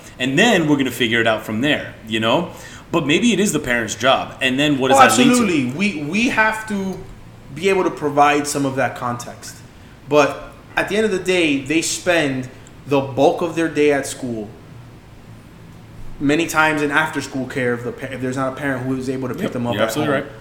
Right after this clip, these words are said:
Speaker 2: So at home, they're two or three hours, they have dinner, they finish up any homework, and they go to sleep.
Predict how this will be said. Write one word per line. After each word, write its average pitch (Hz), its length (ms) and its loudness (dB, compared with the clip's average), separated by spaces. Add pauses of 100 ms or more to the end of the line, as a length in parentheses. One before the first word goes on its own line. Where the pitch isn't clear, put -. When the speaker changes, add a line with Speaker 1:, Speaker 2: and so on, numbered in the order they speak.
(200)
Speaker 2:
So 160 600 4 (380)
at 196 180 4
home, 220 480 4
they're 196 280 -2
two - 180 0
or 247 120 4
three 240 280 2
hours, 226 420 6
they 170 80 -2
have 208 240 2
dinner, 190 480 0
they 147 220 0
finish 190 340 -4
up 185 140 0
any 175 80 -2
homework, 170 340 -2
and 175 140 -2
they 220 80 0
go 214 80 0
to 165 60 -2
sleep. 170 400 -6